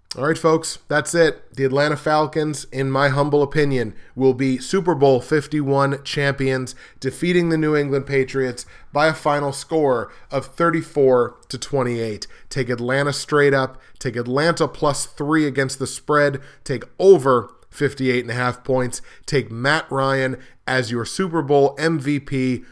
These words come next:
three hundred and twenty-five yards, three total touchdowns. That's the way I see it going. That's it for me, for another season. Justin, Bridgewater's Finest on YouTube, Blockbuster underscore guy on Twitter. And I'll let you know,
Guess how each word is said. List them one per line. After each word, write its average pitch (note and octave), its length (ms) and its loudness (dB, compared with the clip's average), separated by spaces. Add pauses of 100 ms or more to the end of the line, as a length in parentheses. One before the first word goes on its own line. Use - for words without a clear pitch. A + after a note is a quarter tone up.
(100)
three D3+ 180 -2
hundred C#3+ 200 2
and C#3 100 -4
twenty-five C3 540 -2
yards, B2 380 2
three B2+ 240 -4
total A#2+ 280 -2
touchdowns. A#2+ 720 -2 (400)
That's C3 280 -2
the C3 80 -4
way B2 160 0
I B2 100 0
see B2+ 240 -6
it A2+ 120 -6
going. B2+ 360 -2 (260)
That's C#3 400 0
it D#3+ 160 0
for D#3+ 160 -4
me, D#3 380 -4 (220)
for A#2+ 200 -4
another C3 380 0
season. A2+ 640 -4
Justin, A#2+ 580 -4
Bridgewater's C3+ 600 -2
Finest C#3 340 -2
on C#3 200 -2
YouTube, C3+ 540 -4 (280)
Blockbuster C#3+ 640 2
underscore B2 420 -4
guy B2 240 2
on A#2+ 220 0
Twitter. A#2+ 420 -2 (480)
And G3+ 560 0 (480)
I'll B2+ 140 -2
let C#3+ 260 -2
you F#3+ 60 -6
know, F3+ 460 -2